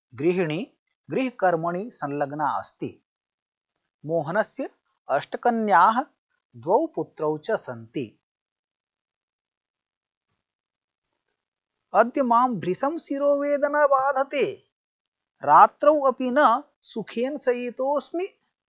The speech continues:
राधिके, गृहकार्यं परित्यज्य इत एव आगच्छ।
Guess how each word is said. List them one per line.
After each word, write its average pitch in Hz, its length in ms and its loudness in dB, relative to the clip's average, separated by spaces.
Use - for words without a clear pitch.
राधिके, 202 840 -2
गृहकार्यं 277 680 4
परित्यज्य 233 880 0
इत - 160 -8
एव 330 260 -2
आगच्छ। 320 680 2